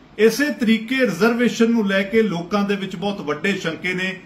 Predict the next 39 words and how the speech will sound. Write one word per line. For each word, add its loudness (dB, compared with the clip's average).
ਮੁੱਖ 2
ਮੰਤਰੀ 2
ਦੇ 2
ਉੱਤੇ, 2
ਸਰਕਾਰ 0
ਦੇ -4
ਉੱਤੇ 0
ਬਹੁਤ 0
ਵੱਡੇ 0
ਇਲਜ਼ਾਮ 0
ਨੇ, -4
ਕਿਉਂਕਿ 0
ਕਿਸੇ 0
ਨੂੰ 0
ਇਹੀ 6
ਨਹੀਂ -4
ਪਤਾ -4
ਕਿ 4
ਮੇਰਾ 2
ਪਿੰਡ -4
ਜਨਰਲ 0
ਹੈ, 0
ਐਸ -6
ਸੀ 4
ਰਿਜ਼ਰਵ -4
ਹੈ, 2
ਲੇਡੀ 2
ਰਿਜ਼ਰਵ -4
ਹੈ, -8
ਤੇ -4
ਪਰਸੋਂ 0
ਨੂੰ -4
ਨੋਮੀਨੇਸ਼ਨ 2
ਭਰਨੀ 2
ਕਿੱਦਾਂ? -4
ਸਰਕਾਰ 2
ਦਾ -2
ਸਾਰਾ 0
ਧਿਆਨ -2